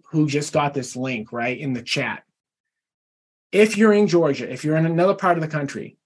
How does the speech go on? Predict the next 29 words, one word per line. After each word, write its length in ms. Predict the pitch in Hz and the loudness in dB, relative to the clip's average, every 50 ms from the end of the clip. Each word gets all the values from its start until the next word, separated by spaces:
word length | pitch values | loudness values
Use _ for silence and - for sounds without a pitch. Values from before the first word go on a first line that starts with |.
| _ _ - | _ _ -4
and, 340 | - 147 147 143 147 - _ - | -2 0 0 -2 -4 -8 _ -4
and 220 | 151 147 143 139 | -2 0 2 4
this 320 | 165 190 208 - - - | 2 2 0 -2 -8 -6
message 460 | 160 160 185 208 220 214 - 151 139 135 | -2 2 2 2 2 2 0 -4 -4 -4
is 120 | 143 123 | -6 -4
resonating 600 | 131 151 190 208 165 165 139 131 123 127 127 127 | 0 2 2 2 2 0 -2 -4 -4 -6 -6 -6
with 160 | 127 123 - 131 | -8 -8 -6 -6
you, 100 | 127 123 | -6 -6
fill 320 | - - - 175 170 180 | -6 -4 0 2 4 4
out 180 | 180 180 180 180 | 4 4 2 0
the 80 | 147 | -6
form 540 | 135 - - 139 135 139 151 165 180 170 - _ _ _ _ _ | -6 -6 -4 -2 -2 0 0 -2 -2 -4 -8 _ _ _ _ _
so 140 | - - 156 | -10 -4 -2
that 120 | 147 143 135 | -2 0 0
we 220 | 139 147 160 170 | 2 2 2 2
can 160 | 170 180 170 | 2 0 0
have 180 | 156 151 147 139 | 0 0 0 -2
the 80 | 139 139 | -4 -6
conversation, 800 | - 139 127 120 117 113 - - 139 127 117 - - 104 110 | -6 -4 -4 -4 -6 -6 -4 -2 -2 -2 -2 -4 -6 -6 -6
'cause 160 | 113 135 131 | -6 -4 -4
it 160 | 139 143 143 - | -4 -4 -2 2
could 240 | - 214 226 240 | 4 6 6 6
be 180 | 190 196 185 175 | 4 2 0 -2
two 220 | 160 - 175 175 | 0 4 4 4
or 80 | 175 165 | 4 4
three 180 | - 160 160 156 | 2 -2 -2 -2
or 80 | 151 | -4
four 260 | 147 - 165 151 143 | -4 -2 -2 -2 0
weeks 520 | 135 135 170 175 160 151 - - - - | 0 2 2 2 2 0 -2 -8 -12 -14